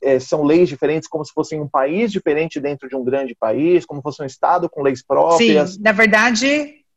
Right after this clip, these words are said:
Speaker 2: são cidades, né? São sete emirados, mas o, os maiores é Dubai e Abu Dhabi. E cada um tem suas próprias leis, assim, em, em alguns setores.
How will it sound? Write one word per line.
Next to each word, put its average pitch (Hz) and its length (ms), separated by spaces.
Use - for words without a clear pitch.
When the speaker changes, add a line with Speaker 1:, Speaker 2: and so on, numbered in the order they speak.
Speaker 2:
são 285 200
cidades, 165 720
né? 165 220
São 185 180
sete 190 400
emirados, 175 800
mas 156 300
o, 165 260
os 156 120
maiores 151 580
é 147 200
Dubai 156 420
e - 20
Abu 156 160
Dhabi. 165 420
E 160 600
cada 185 300
um 175 180
tem 175 240
suas - 300
próprias 160 440
leis, 160 540
assim, 151 500
em, 156 420
em 156 60
alguns 151 420
setores. 156 800